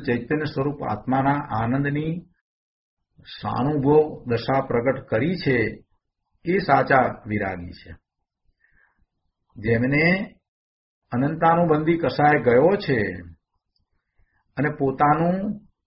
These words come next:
કસાય રહિત ચૈતન્ય સ્વરૂપ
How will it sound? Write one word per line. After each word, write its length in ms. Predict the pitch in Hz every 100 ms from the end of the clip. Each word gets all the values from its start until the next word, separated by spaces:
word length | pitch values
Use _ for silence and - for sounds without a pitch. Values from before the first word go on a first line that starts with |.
| _ _ _ _ -
કસાય 480 | 120 151 156 175 175 - -
રહિત 340 | 104 131 156 - -
ચૈતન્ય 460 | 123 - 160 160
સ્વરૂપ 400 | - 139 165 165